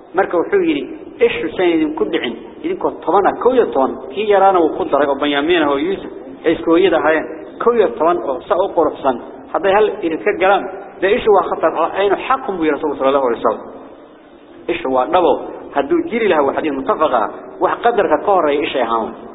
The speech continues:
Ishu waa xaqiiqa wey, ayuu yidhi Rasuulku sallallahu alayhi wa sallam. Marka ishaas inay ku dhacday asiibto ayuu nacayay oo kala cararayay. <clears throat> Sidaa darteed baa wuxuu yidhi, isku meel ka geline, laba laba iyo, hal hal iyo, saddex saddex iyo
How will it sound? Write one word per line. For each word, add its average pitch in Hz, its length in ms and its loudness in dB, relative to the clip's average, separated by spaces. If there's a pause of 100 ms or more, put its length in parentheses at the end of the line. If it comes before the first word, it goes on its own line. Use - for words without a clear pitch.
(520)
Ishu - 260 -10
waa 131 140 0
xaqiiqa 185 380 0
wey, 120 200 2 (560)
ayuu 165 160 2
yidhi 147 120 2
Rasuulku 131 280 -4
sallallahu 131 280 2
alayhi 113 160 0
wa 120 100 0
sallam. 104 140 -4 (300)
Marka 170 260 -2
ishaas 190 420 0 (300)
inay 170 240 4
ku 147 100 0
dhacday 165 320 4
asiibto 156 460 0 (340)
ayuu 165 300 4 (560)
nacayay 156 440 0
oo 139 80 4
kala 160 200 2
cararayay. 131 320 0 (300)
<clears throat> - 400 -6 (680)
Sidaa 165 200 2
darteed 156 200 0
baa 143 80 4
wuxuu 143 180 0
yidhi, 147 140 0
isku 151 120 -8
meel 170 200 2
ka 170 100 -6
geline, 156 360 0 (380)
laba 127 200 4
laba 131 220 4
iyo, 131 240 -4 (260)
hal 135 160 0
hal 160 320 0
iyo, 123 180 -6 (200)
saddex 147 300 -2
saddex - 280 0
iyo 131 200 -2